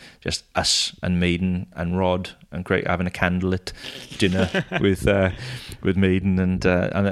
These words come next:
Speaker 2: Mad.
Speaker 1: they, they were brilliant. I mean, during that tour, um, Darren, a guitar player, he's, um,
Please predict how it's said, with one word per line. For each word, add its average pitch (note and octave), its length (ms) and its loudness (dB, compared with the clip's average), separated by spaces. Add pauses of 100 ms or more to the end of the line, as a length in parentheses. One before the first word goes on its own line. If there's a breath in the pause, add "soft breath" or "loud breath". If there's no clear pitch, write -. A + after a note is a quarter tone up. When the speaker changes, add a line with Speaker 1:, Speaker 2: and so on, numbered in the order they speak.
Speaker 2:
Mad. G2 140 -4
Speaker 1:
they, B2 80 0
they C3+ 120 4
were B2+ 60 6
brilliant. G2+ 340 2
I F#2+ 40 0
mean, G2 160 0
during A2+ 260 4
that G2 200 0
tour, F#2+ 440 2
um, F#2 480 0 (800)
Darren, F#2 560 2
a F2+ 80 0
guitar F2+ 320 0
player, F#2 440 2
he's, F2+ 520 -4
um, F2 380 2